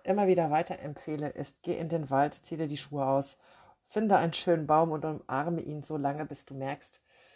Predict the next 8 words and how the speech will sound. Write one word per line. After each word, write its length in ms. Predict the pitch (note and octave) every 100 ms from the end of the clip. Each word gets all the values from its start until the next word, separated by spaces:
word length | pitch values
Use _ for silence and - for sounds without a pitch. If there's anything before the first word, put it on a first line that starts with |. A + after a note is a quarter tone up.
| _ -
dass 140 | D3
der 100 | D#3+
Baum 280 | D#3 D3+ C#3+
dich 180 | C#3+ F3
umarmt. 580 | D#3 - B2+ - -
Also 220 | - D3 E3
das 240 | E3 -
ist, 320 | D#3+ - -